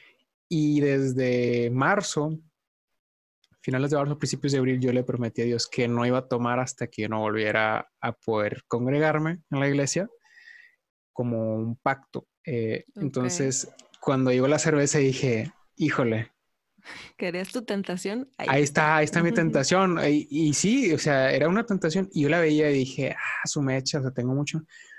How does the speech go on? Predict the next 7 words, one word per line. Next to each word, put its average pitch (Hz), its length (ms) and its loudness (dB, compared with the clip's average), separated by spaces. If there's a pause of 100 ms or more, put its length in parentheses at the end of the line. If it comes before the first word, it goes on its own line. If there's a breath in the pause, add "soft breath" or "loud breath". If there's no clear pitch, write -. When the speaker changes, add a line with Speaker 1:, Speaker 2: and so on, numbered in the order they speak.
(640 loud breath)
Speaker 1:
Pero 175 280 2
con 170 160 2
el 160 160 2
tiempo 190 480 2
la 170 280 4
veo 196 360 4
y 160 220 0